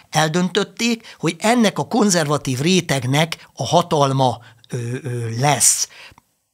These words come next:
mm, megszakítatlan, és soha nem jut hatalomra, a hatalomba, tehát miniszteri tárcákhoz, vagy, vagy a, a hatalomba nem fog bejutni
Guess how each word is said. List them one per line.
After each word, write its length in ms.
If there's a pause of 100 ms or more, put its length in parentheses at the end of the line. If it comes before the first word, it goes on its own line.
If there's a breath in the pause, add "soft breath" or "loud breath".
(120)
mm, 340 (800 loud breath)
megszakítatlan, 1160 (960 soft breath)
és 260
soha 440
nem 220
jut 220
hatalomra, 760 (160 loud breath)
a 100
hatalomba, 1000 (320 soft breath)
tehát 180
miniszteri 600
tárcákhoz, 840
vagy, 280
vagy 180
a, 200
a 100
hatalomba 920
nem 180
fog 200
bejutni 420